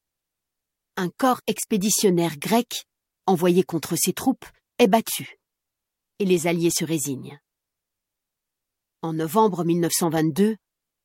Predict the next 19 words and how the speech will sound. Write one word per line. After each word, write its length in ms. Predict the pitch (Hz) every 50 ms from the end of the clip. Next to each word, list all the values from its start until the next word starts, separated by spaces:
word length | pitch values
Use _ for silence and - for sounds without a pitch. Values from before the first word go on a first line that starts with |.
| _ _ _ _ _ _ -
le 120 | 180 175
dernier 340 | 160 190 247 233 254 262 254 -
sultan, 560 | - - 208 175 - - 262 262 254 240 _ _ _ _ _ _ _ _ _ _ _ _ -
Mehmed 340 | 175 175 175 175 190 180 -
six, 280 | - - - 254 233 - - - - - _ _ _ _ _ _ _ _ -
s'enfuit 420 | - - 294 262 - - 302 294
sur 180 | - - 233 196
un 60 | 208
navire 380 | 208 208 202 170 196 214 180 156
de 100 | 190 180
guerre 260 | 139 190 185 175 147
britannique. 760 | 151 170 180 - 185 165 156 147 135 - - - - - _ _ _ _ _ _ _ _ _ _ _ _ _ _ _ _ _ _ _ _ _ _ _ _ _ _ _ _ _ _ _ _ _ _ 185
Le 100 | 156 139
vingt-neuf 480 | 156 185 190 - - 247 226 202 -
octobre 460 | 214 - - - 233 226 190 185 185
mille 160 | 185 190 190 185
neuf 100 | 180 165
cent 160 | - - 170
vingt-trois, 540 | 151 175 175 165 - - - 196 208 208